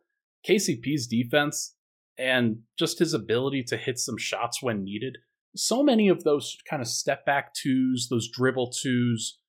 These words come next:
hitting the corner threes when needed, those were big, big possessions. Uh, but Reggie Jackson in particular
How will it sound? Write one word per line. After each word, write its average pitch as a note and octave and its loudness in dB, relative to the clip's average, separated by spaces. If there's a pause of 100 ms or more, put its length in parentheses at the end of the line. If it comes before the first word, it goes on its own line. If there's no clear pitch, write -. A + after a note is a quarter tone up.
(220)
hitting D3 0
the C3+ -2
corner B2+ -2
threes A#2+ 0
when A#2 0
needed, A#2 0 (400)
those G3 4
were G#3 4
big, A#2 4
big G#2 -2
possessions. F2+ -8 (400)
Uh, G2+ 0
but A2+ 0
Reggie D3+ 4
Jackson A#2+ 0
in G#2+ -2
particular G#2+ -2